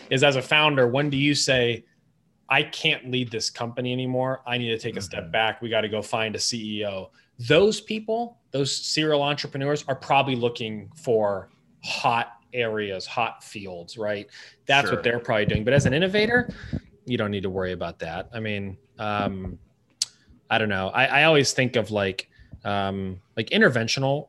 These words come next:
Speaker 1: radiology, those
Speaker 2: Mm-hmm.
Speaker 1: procedures to me, always make a ton of sense, 'cause most of the time you're cutting down on,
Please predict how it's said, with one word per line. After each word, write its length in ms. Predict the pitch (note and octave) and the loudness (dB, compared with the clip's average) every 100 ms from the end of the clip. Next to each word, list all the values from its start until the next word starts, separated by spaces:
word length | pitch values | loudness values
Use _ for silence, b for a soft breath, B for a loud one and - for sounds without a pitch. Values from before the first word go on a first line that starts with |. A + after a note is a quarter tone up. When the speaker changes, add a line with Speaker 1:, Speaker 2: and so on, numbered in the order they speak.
| - | -2
Speaker 1:
radiology, 760 | B2+ A2 G#2 A2+ C3 D#3 F3 | 0 2 2 0 0 -6 -4
those 300 | G#2+ A2 A#2 | 0 0 0
Speaker 2:
Mm-hmm. 80 | F#2+ | -4
Speaker 1:
procedures 580 | G2+ A2 C#3 C#3 D3+ C#3+ | -6 -4 -4 -2 -2 -2
to 120 | - | -4
me, 320 | D3+ D3 E3 D#3+ b b b _ | -2 0 -2 -8 b b b _
always 580 | B2+ B2+ A#2+ A#2 A2 G2+ | 4 4 6 4 2 0
make 240 | G#2 G2+ | -4 -4
a 40 | G#2 | -6
ton 260 | - A#2 | -4 -4
of 60 | G#2 | -2
sense, 280 | - A2 G#2 | -2 -2 -4
'cause 180 | A2 G2+ | -8 -2
most 240 | A#2 C#3+ | 0 0
of 80 | A#2 | -2
the 60 | - | -2
time 200 | G#2+ G#2 | -2 -2
you're 80 | |
cutting 380 | G2 - A#2 A2 | -4 0 0 0
down 400 | G#2 G#2+ G#2+ G#2 | 0 0 -2 -4
on, 380 | F#2+ F#2+ F#2 F#2 | -4 -6 -8 -12